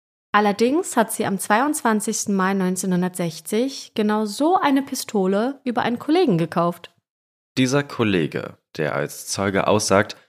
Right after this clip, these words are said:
Speaker 2: gibt zu, dass Sharon ihn darum gebeten hatte, die Waffe für sie zu besorgen. Er kauft die Pistole für etwa dreiunddreißig Dollar, Seriennummer zwei acht sieben sieben null acht,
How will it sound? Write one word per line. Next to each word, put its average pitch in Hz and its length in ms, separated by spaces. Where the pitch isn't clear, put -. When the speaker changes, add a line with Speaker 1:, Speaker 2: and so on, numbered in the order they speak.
Speaker 2:
gibt - 240
zu, 139 400
dass 120 340
Sharon 107 440
ihn 107 180
darum 104 300
gebeten 95 440
hatte, 98 440
die 95 220
Waffe 90 260
für - 220
sie 95 200
zu - 160
besorgen. 80 560
Er 98 100
kauft 107 260
die 101 60
Pistole 87 680
für 80 160
etwa 71 340
dreiunddreißig 73 720
Dollar, 71 380
Seriennummer 113 960
zwei - 360
acht - 220
sieben 95 520
sieben 78 360
null 78 180
acht, - 380